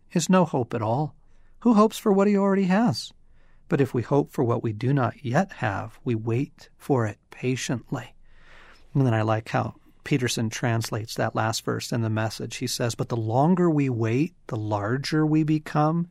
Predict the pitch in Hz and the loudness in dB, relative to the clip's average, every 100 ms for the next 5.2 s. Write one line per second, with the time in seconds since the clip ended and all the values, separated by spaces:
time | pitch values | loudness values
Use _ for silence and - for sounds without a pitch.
0 | _ - - - - 151 139 135 135 135 | _ -20 -20 -20 -4 0 2 2 4 4
1 | 127 - - - 123 107 - 123 113 123 | 2 -4 -20 -8 -6 -4 -4 0 2 4
2 | 143 - - 107 - - _ _ _ - | 2 -2 -4 -4 -4 -16 _ _ _ -20
3 | - - - 117 110 - - 123 - - | -20 -8 -2 0 0 -2 -6 -8 -6 -6
4 | - - - - - - 107 - - 120 | -6 -8 -10 -10 -10 -6 -6 -6 -8 -8
5 | - | -12